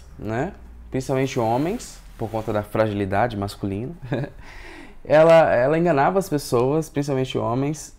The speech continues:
e, e levava, levava eles pra algum lugar pra poder fazer algum tráfico de órgãos, alguma coisa assim. Era uma coisa meio pesada,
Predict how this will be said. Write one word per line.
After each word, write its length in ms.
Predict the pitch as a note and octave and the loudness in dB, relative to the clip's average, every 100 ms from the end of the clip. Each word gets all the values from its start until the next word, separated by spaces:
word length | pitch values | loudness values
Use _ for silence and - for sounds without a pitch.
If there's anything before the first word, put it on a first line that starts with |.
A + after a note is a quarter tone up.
| - - | -20 -6
e, 680 | - C#3 C#3 C#3 C3+ C3 B2 - - - - - - - - - - - - | 0 2 4 4 2 2 0 -6 -20 -20 -20 -20 -20 -20 -20 -20 -20 -14 0
e 60 | |
levava, 720 | E3 F#3+ E3+ F3+ F3+ F#3 - - - | 4 6 6 6 4 2 0 -6 -2
levava 640 | C3+ C#3+ D3+ D#3 D#3+ D#3 | 2 6 6 6 4 4
eles 320 | D3+ D3+ D#3 | 4 2 0
pra 220 | - E3 D#3 | -4 0 2
algum 300 | D#3 D#3 E3 | 0 0 0
lugar 440 | D#3 C#3 D3+ D#3+ | 4 4 4 0
pra 140 | C#3+ | -4
poder 720 | C#3+ D3 C3+ D3 D3 D3 C#3 - - - - - - - - - - - - - | -4 -4 0 0 2 0 -2 -6 -20 -20 -20 -20 -20 -20 -20 -20 -20 -20 -20 -8
fazer 180 | A3 A3 | -2 2
algum 160 | G#3 | 2
tráfico 360 | G#3 F#3+ F#3 - | 4 4 4 0
de 140 | C3 | 2
órgãos, 540 | A#2 C3+ E3+ D#3 C#3+ C3 | 4 6 6 6 4 2
alguma 260 | C3 D#3+ | 0 -4
coisa 240 | E3+ E3 E3+ | -2 0 0
assim. 340 | F#3 - F#2+ - - - - | -2 -4 -4 -8 -20 -20 -6
Era 140 | - D3+ | 2 2
uma 60 | |
coisa 200 | D#3 E3+ | 4 4
meio 200 | E3+ F3 | 4 2
pesada, 1000 | E3+ F#3 B2+ B2 C3+ D#3 C#3 A2+ A2+ | 4 2 4 4 6 6 4 2 -2